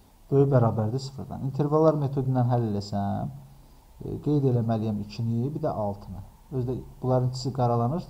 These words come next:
çünki burada daxildir işarəsi. Altıdan böyük ədəd qoysam müsbət, burada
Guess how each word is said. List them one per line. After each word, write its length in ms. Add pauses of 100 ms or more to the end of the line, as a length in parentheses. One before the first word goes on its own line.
çünki 240
burada 240
daxildir 360
işarəsi. 420 (2250)
Altıdan 500
böyük 220
ədəd 200
qoysam 500
müsbət, 580 (260)
burada 220